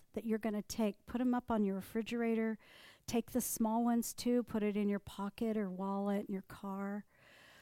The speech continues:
Learn to change from childish ways to adult ways, how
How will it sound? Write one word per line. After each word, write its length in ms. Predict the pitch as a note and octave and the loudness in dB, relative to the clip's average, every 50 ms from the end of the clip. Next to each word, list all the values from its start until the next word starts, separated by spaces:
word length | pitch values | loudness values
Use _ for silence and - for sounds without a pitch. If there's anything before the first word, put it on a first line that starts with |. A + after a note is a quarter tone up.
| - - _ | -20 -14 _
Learn 500 | - A3 G#3+ A#3 A#3+ C4 C#4+ C#4+ C#4+ D4 | -4 -2 2 4 6 8 8 10 10 8
to 140 | C#4+ - A#3+ | 8 6 0
change 760 | - - - - - - B3+ A#3+ A#3+ A#3 A3+ A3 G#3 G3 - | -4 -4 -6 -6 -2 0 0 2 4 4 4 4 4 2 0
from 220 | - - A3 G#3 G3+ | -4 -4 -2 -2 -2
childish 680 | - - - - A3+ A3+ A#3 A#3+ A#3 G#3 G#3+ G3 - - - | -4 -6 -6 -2 0 0 0 0 0 0 -4 -4 -6 -8 -6
ways 420 | - G3 F#3 F#3 F#3 F#3 F3 - - - - - - _ _ - - - _ _ _ | -2 -2 0 0 0 -2 -4 -6 -12 -16 -20 -20 -20 _ _ -16 -16 -16 _ _ _
to 220 | - - A3 A3 G#3+ | -6 -2 0 2 2
adult 540 | G#3 F3+ - - G3+ G#3 G#3 G3+ - - | 0 0 0 0 0 2 0 0 -2 -2
ways, 400 | - G3 F#3 F3+ F3+ F3 - - - | -2 0 0 0 -2 -2 -4 -10 -12
how 220 | - - G#3+ G#3+ | -6 -4 -4 -4